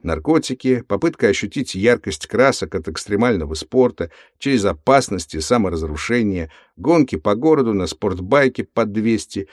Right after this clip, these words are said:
пирсинг из трехсот пятидесяти колец, тоннелей, заклепок в ягодицах. Эмоций-то хочется.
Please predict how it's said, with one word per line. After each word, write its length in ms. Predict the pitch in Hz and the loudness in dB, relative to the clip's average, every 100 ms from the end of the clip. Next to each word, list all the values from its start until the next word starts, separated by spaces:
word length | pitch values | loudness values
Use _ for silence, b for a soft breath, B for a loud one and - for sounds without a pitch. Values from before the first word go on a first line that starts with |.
| b _ - | b _ -4
пирсинг 500 | 156 139 - 127 - - | -2 -2 2 0 0 -4
из 240 | 123 - | -4 -2
трехсот 480 | 117 117 - 120 - | -2 0 0 -2 -2
пятидесяти 540 | 113 117 104 - 101 | -4 -4 -6 -6 -6
колец, 500 | 107 101 98 - - _ | -2 0 0 -2 -10 _
тоннелей, 560 | 101 98 110 107 98 | -2 0 2 2 0
заклепок 640 | 87 101 - 104 104 98 - | -2 -2 0 0 0 0 -8
в 40 | |
ягодицах. 680 | 98 98 98 101 92 90 - b b b b - | -4 -2 -2 -4 -8 -12 -14 b b b b -4
Эмоций-то 540 | 156 190 - 92 82 | 0 2 2 -2 -4
хочется. 640 | - 196 202 104 - - | 4 4 4 -2 -12 -16